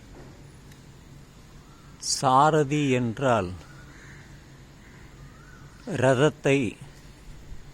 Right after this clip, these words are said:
ஓட்டுபவர். நாம் ஓட்டுநர் என்று சொல்கிறோமே, அதுபோல ரதத்தை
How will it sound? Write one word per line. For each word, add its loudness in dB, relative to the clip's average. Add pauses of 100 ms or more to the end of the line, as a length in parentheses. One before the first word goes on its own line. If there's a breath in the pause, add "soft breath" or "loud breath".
(1000)
ஓட்டுபவர். 4 (1700)
நாம் 2
ஓட்டுநர் 4
என்று -2
சொல்கிறோமே, -2 (1800)
அதுபோல 2 (1600)
ரதத்தை 2